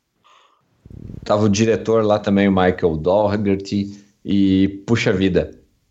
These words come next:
eles fizeram o debut lá do trailer, e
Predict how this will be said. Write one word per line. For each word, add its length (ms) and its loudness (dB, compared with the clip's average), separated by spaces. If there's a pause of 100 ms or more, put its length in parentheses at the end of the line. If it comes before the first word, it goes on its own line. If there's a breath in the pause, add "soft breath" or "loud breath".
(760)
eles 260 -4
fizeram 380 0
o 40 2
debut 560 0
lá 180 2
do 120 -4
trailer, 640 0 (600)
e 400 -4